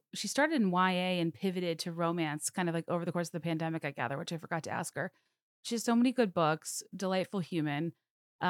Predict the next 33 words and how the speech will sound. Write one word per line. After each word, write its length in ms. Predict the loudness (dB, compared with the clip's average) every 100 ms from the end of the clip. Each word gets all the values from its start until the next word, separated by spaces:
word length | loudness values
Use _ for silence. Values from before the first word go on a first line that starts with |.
| 4
and 100 | 2
a 60 | 4
lot 160 | 2
of 80 | 2
her 60 | 0
pop 240 | 0 0
culture 340 | -2 -2 -2 0
inspiration, 720 | -2 -4 -2 -2 0 0 0
<laughs> 20 |
I 80 | 0
think 360 | 6 6 6
we, 400 | 6 6 6 2 -6 -4
uh, 300 | 0 0 -4 -8 _ _ _ _ -16 0
all 240 | 6 6 6
share. 440 | 2 0 0 -4 -6 -20 _ _ _ _
And 320 | 0 2 4 2
it, 200 | 0 -2 -2
like, 140 | 0
this 140 | 0 -2
was 140 | 0
one 120 | 4
of 60 | 4
my 160 | 4 4
most 260 | 2 0
fun 100 | 0
interviews. 340 | 0 2 0 -2
I 40 |
really 240 | -2 -2 -2
loved 220 | -2 -4
this. 340 | -6 -6 -8 _ _ _ _ _
So 140 | -6
thanks 260 | -2 0 -2
for 320 | -2 -2 -2